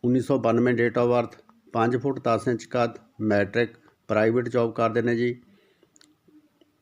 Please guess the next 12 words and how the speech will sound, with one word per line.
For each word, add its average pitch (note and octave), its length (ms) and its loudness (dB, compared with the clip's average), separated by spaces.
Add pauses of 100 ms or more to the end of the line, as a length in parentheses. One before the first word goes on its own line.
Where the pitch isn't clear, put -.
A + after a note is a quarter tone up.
(3250)
ਵੀਹ B2+ 240 2
ਹਜ਼ਾਰ C3+ 180 2
ਰੁਪਏ A#2 180 0
ਇਹਨਾਂ A#2+ 160 2
ਦੀ A#2+ 100 2
ਆਮਦਨ G#2 300 2
ਆ। A2 220 -4 (720)
ਇੱਕ A2+ 160 -6
ਇਹਨਾਂ B2+ 240 2
ਦੇ B2+ 100 2
ਛੋਟਾ G2+ 340 0
ਭਰਾ, G#2+ 440 -2